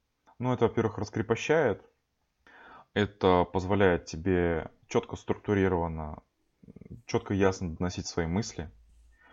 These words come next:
потому как ты действительно над этим начинаешь париться. Ты думаешь о том, что ты говоришь, ты думаешь о том, как ты это говоришь.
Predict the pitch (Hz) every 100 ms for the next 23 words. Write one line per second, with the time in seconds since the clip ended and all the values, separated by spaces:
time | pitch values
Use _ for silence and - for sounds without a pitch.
0 | - - - - 95 95 95 95 85 -
1 | - 98 78 - 92 80 - 85 85 -
2 | 85 76 - - - _ _ _ - 90
3 | 85 82 80 78 - 95 98 98 92 82
4 | - - - 85 80 - 90 - 87 98
5 | 117 208 - - _ - 92 - 87 82
6 | - 80 110 113 113 98 87 - 76 -
7 | - 117 120 - -